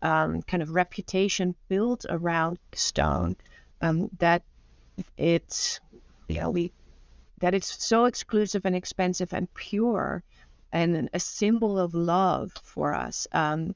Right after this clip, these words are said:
and that is not something that's natural. That has been created through print culture and, and very successful advertisement.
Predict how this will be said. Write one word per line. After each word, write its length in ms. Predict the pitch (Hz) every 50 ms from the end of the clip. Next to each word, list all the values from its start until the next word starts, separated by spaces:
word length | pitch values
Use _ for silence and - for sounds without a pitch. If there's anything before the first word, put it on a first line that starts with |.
| -
and 140 | 170 170 170
that 220 | 180 180 190 190 - -
is 180 | 202 185 -
not 340 | 202 202 214 226 233 - -
something 380 | - 220 214 208 - 202 196 190
that's 240 | 196 196 - -
natural. 480 | 196 190 185 208 214 - - 190 180 170
That 200 | 160 175 175 185 190
has 180 | 196 185 -
been 220 | - - 196 190 180
created 440 | - - 180 170 160 160 175 175 -
through 220 | - - 180 180
print 260 | - - 180 180 175
culture 420 | - - 180 175 175 - - 180 180
and, 180 | 175 185 196 -
and 140 | - 175
very 180 | 170 170 175 185
successful 520 | - - 180 - - 170 175 - - 180
advertisement. 920 | - - 170 165 - 185 - - 165 156 151 - - - - - 202 -